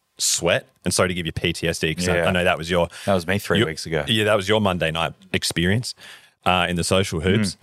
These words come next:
Speaker 2: Mm, mm.
Speaker 1: Um, but yeah, other things were ongoing, concerning, things like knees.
Speaker 2: Yeah.
Speaker 1: Um, so yeah, he looks, he looks great. He looks better than he has since college, at least.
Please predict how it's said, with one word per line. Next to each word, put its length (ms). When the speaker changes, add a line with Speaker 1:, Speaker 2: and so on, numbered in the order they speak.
Speaker 2:
Mm, 280
mm. 60
Speaker 1:
Um, 520
but 160
yeah, 180
other 160
things 240
were 60
ongoing, 880
concerning, 920
things 280
like 200
knees. 500
Speaker 2:
Yeah. 160
Speaker 1:
Um, 480
so 120
yeah, 300
he 120
looks, 260
he 80
looks 220
great. 420
He 100
looks 220
better 340
than 120
he 120
has 560
since 220
college, 440
at 100
least. 480